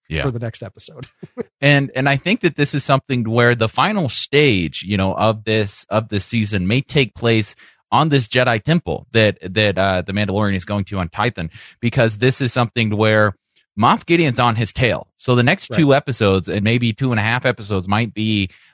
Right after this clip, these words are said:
Speaker 1: Moff Gideon and Mando really battling it out. And then, uh, of course, you know, the classic, you know, uh, trope of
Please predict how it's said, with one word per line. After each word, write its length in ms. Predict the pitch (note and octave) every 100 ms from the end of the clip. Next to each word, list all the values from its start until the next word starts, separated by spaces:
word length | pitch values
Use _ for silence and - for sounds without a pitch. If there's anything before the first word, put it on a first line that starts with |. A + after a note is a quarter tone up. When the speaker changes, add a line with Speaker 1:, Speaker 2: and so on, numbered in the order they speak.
| -
Speaker 1:
Moff 280 | G#2+ A#2+ -
Gideon 420 | A2+ A2+ G#2+ G2
and 300 | - G2+ F#2
Mando 380 | G2 G#2+ G#2+ G2+
really 300 | F#2 G2+ G2
battling 440 | F2 F#2+ G2 F#2+ E2
it 100 | G2
out. 300 | E3+ A2+ -
And 140 | G2
then, 120 | G2+
uh, 120 | G2 F#2
of 220 | F#2+ F#2+
course, 280 | G#2 G2 -
you 60 | F#2
know, 80 |
the 100 | F2
classic, 600 | F#2 G2+ G2 - F#2+ - _ - - -
you 140 | G#2
know, 240 | F#2+ F2+ D#2
uh, 260 | F2+ E2+
trope 420 | - - A#2+ G#2 -
of 400 | F#2 F#2 F2